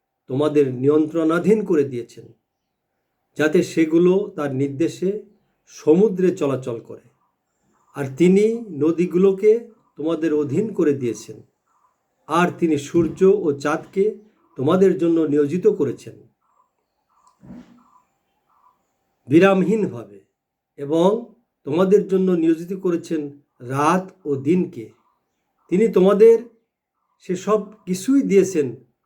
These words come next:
যা তোমরা চেয়েছ। তোমরা তোমাদের প্রয়োজনীয় সব কিছুই পেয়েছ। আর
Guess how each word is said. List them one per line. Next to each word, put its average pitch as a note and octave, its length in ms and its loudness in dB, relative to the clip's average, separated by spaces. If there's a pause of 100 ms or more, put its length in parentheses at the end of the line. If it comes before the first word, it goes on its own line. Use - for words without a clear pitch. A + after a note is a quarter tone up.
(320)
যা D3+ 240 -6
তোমরা D#3 380 0 (420)
চেয়েছ। F#3 480 2 (1120)
তোমরা E3+ 320 2
তোমাদের D#3 480 0 (1040)
প্রয়োজনীয় E3 580 2
সব G#3+ 260 -4 (100)
কিছুই A#3+ 320 -4
পেয়েছ। C3 280 -4 (760)
আর D3+ 360 0